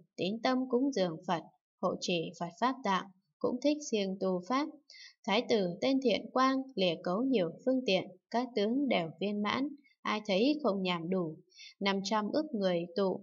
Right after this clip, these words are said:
xuất gia tu học đạo, dũng mãnh sinh tinh tấn, hộ trì các Phật Pháp.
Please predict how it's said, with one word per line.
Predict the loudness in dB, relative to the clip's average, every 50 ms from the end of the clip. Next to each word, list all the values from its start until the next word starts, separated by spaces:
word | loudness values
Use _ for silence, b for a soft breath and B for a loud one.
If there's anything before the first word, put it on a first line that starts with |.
| -10 -18 -14
xuất | -8 -2 -2 -2
gia | 0 0 2 2 2 2 0 0
tu | 0 0 0
học | 2 0 -2 -2 -4 0
đạo, | 2 4 4 2 2 -4 -10 _ -12
dũng | -6 -4 -4 -2 0 0
mãnh | 0 0 0 -2 -2 0
sinh | 0 0 0 2
tinh | 0 0 0 0 0
tấn, | 0 0 2 0 -2 -2 -4 -6 -10 -6
hộ | -4 -4 -4 -4
trì | -4 -4 -4 -2 -4 -4 -6
các | -6 -6 -6 -4 -4
Phật | -6 -6 -6 -2 0
Pháp. | 2 2 2 0